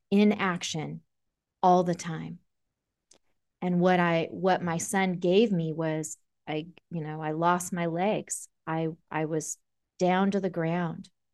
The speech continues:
I, I was devastated. And so it made me look at, okay, you know what? My marriage isn't gonna last.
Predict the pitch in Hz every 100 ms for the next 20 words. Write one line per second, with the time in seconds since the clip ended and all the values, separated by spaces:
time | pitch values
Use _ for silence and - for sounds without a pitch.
0 | _ _ - 175 - - 156 156 165 160
1 | - 160 160 165 - - - 156 - _
2 | _ _ _ _ _ _ _ _ _ _
3 | 170 165 185 180 180 180 180 190 185 170
4 | 175 175 180 165 156 156 - _ _ -
5 | 180 180 247 202 175 185 185 185 208 196
6 | 202 190 196 208 180 175 180 175 165 160
7 | 160 165 170 -